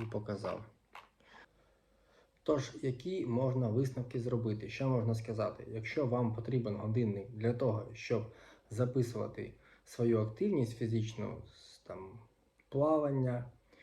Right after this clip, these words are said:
біг, велосипед, і якщо ви не займаєтесь якоюсь там ультрою, там, не бігаєте по двадцять годин, не катаєте по тридцять чи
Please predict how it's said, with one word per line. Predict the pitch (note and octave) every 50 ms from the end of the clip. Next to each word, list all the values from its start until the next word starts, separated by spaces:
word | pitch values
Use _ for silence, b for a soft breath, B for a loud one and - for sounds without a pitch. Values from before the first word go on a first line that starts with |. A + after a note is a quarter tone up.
| B B B B
біг, | A2 G#2+ B2 C#3+ D#3 C#3+ C3+ C3 - - - - _
велосипед, | - A#2 A2 A2 A2 A2 - A2+ - - D#3 D#3+ D#3+ D#3 - - - b b b b b b b b b _ -
і | C3+ B2+ B2 A#2+
якщо | B2 A#2+ B2 - - B2+
ви | A2+ A2
не | A2+ B2+ C3 B2
займаєтесь | - B2+ B2 B2 A#2+ A2 G#2 G2+ G#2 G2+ G2+ - - -
якоюсь | G#2+ G#2+ - A2+ G#2+ G#2 G2+
там | - - G2+ G2+ -
ультрою, | B2+ B2 A#2+ A#2 A#2 - D3+ E3+ F3+ D#3+ A#2+ G#2+ G#2+
там, | G2+ G2 G2 G2+ G2
не | G2+ G#2
бігаєте | G#2 A2+ A#2+ A#2 A2 G#2 G2+ G2 F#2+ - G2+ G2
по | - - G2+ G2
двадцять | F#2+ G2 G#2 A2+ C3+ D#3 D3+ C#3+ - C3 A#2
годин, | A2+ A#2+ A#2 A2 B2 A#2+ A#2 A2+ G#2+
не | G2+ G2
катаєте | - G2+ - - D3+ D#3 C#3 C3 - B2
по | A2+ - A#2+ A2+
тридцять | A2 A2+ A#2 A#2 A2+ A2+ - A2 G2+ -
чи | - - G#2 G#2